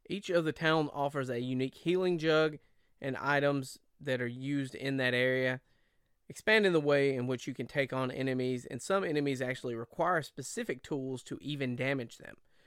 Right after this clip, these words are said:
The game has a beautiful art style, catchy music, and simple enough gameplay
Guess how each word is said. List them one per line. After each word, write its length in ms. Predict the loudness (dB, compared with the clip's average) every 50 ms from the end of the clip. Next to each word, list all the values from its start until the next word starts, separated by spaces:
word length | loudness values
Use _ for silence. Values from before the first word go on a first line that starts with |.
| _ _ _ _ -10
The 80 | -4
game 320 | 0 2 4 4 4 2 2
has 220 | 2 2 2 2
a 80 | 0 -2
beautiful 580 | -2 -4 -4 -4 -4 -4 0 0 0 0 0 -4 -4
art 260 | -4 -2 -2 -4 -6
style, 480 | -8 -6 -4 -4 -2 -2 -4 -6 -8 -10 _ _ _ _ _ _ _ -4
catchy 380 | -2 0 0 0 0 0 0
music, 480 | 0 2 0 0 0 0 -2 -4 -4 -10 _
and 160 | -10 -8 -8 -4
simple 340 | -2 -2 -2 0 0 2
enough 220 | 2 2 0 0 -2
gameplay 580 | -2 -2 -2 -2 -2 -4 -4 -2 -2 -2 -2